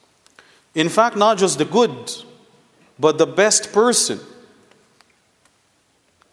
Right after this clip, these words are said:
Because as Muslims, when we talk about who's good and who's better,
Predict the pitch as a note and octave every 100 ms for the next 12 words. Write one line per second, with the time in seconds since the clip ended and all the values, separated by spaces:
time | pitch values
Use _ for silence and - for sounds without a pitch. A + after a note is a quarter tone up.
0 | _ _ _ _ _ _ _ _ _ _
1 | _ _ _ - D#3 G#3 G3+ F#3 G3 C#4
2 | C#4 A#3+ A#3 F#3 E3+ F3 A#3 A#3 G#3+ G#3
3 | F3+ E3 D#3+ G#3 F#3 C#3 F#3 G3+ E3+ E3
4 | F#3 D#3 C3+ D#3+ F3+ F#3+